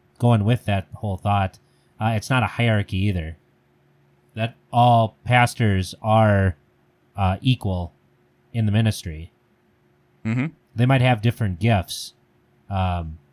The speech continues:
Speaker 1: and there might be brighter lights, but they're all equal. District
Speaker 2: Right.
Speaker 1: presidents, bishops, you know, there's no, you know, um, hierarchy of bishops or,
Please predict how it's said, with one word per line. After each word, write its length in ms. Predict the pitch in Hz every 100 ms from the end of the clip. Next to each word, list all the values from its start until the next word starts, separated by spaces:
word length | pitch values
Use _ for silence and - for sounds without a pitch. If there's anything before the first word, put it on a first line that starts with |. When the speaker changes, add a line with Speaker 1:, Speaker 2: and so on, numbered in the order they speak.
| _
Speaker 1:
and 180 | 101 95
there 120 | 98
might 180 | 104 113
be 100 | 107
brighter 360 | 95 101 101 92
lights, 380 | 95 92 85 -
but 240 | 98 95 _ _ _
they're 220 | 101 101 104
all 180 | 101
equal. 480 | 98 101 - 80 78 - _ _ _ _ _ _ _ _ _ _ _ _
District 340 | 117 123 123
Speaker 2:
Right. 80 | -
Speaker 1:
presidents, 560 | 113 117 113 113 107 -
bishops, 760 | - 107 113 104 - - - - _ _ _ _
you 100 | 110
know, 80 | 104
there's 200 | 110 110
no, 500 | 117 117 110 104 87 _ _ _
you 120 | 101
know, 340 | 92 90 90 -
um, 420 | 92 87 82 78 71 _ _ _ _ _ _ _ _ _ _ _ _
hierarchy 500 | - 107 101 - 101
of 160 | 85
bishops 500 | 107 98 98 92 -
or, 140 | 95